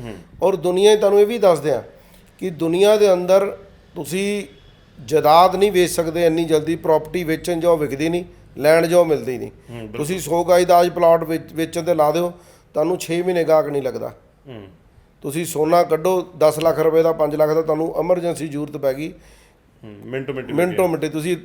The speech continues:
Speaker 2: ਤੁਹਾਡਾ
Speaker 1: ਤੁਹਾਡੀ
Speaker 2: ਕਰ-,
Speaker 1: ਜ਼ਰੂਰਤ ਪੂਰਤੀ
Speaker 2: ਤੁਹਾਡਾ,
Speaker 1: ਹੋ ਜਾਂਦੀ ਹੈ।
Speaker 2: ਤੁਹਾਡਾ ਜਿਹੜਾ ਉਹ,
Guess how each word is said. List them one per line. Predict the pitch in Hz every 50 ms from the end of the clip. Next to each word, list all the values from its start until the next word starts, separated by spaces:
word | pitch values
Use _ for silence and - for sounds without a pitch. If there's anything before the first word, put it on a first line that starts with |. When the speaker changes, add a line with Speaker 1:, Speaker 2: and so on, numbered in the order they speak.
| - _ _ _ -
Speaker 2:
ਤੁਹਾਡਾ | 160 151 156 165 170
Speaker 1:
ਤੁਹਾਡੀ | 170 156 - - 170 165 165 175
Speaker 2:
ਕਰ-, | 175 175
Speaker 1:
ਜ਼ਰੂਰਤ | 165 160 180 180 175
ਪੂਰਤੀ | 180 165 - 160 156
Speaker 2:
ਤੁਹਾਡਾ, | 170 160 160 175 180 175 175
Speaker 1:
ਹੋ | 175
ਜਾਂਦੀ | 170 170 -
ਹੈ। | -
Speaker 2:
ਤੁਹਾਡਾ | - - 180 165 160 160 170 180
ਜਿਹੜਾ | 175 175 175 175 170 170 170 -
ਉਹ, | - 165 175 175 175 175 175 170 160 156 160 -